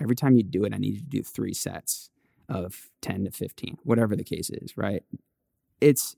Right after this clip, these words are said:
you know, it can get annoying. It, it, it, we get it. But if I'm telling you, "Hey, look,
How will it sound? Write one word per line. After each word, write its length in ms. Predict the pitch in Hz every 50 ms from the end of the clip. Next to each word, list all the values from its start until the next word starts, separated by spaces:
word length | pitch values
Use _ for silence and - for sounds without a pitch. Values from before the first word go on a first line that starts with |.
| _
you 160 | - 143 151 151
know, 100 | 143 117
it 160 | 117 131 -
can 100 | 156 143
get 120 | 143 135
annoying. 320 | 131 123 117 110 104 92 104
It, 180 | 104 107 -
it, 320 | 117 82 73 90 104 - - -
it, 100 | - - _ _ - - - -
we 180 | - 113 120
get 220 | 113 113 135 117 -
it. 100 | - _ _ _ _ _ _ _ _ _ _ _ _ _ _ -
But 120 | - 110
if 80 | 107 -
I'm 120 | 120 120 123
telling 240 | - 139 131 127
you, 120 | 127 117 -
"Hey, 180 | 113 113 113 104
look, 280 | 101 107 90 - -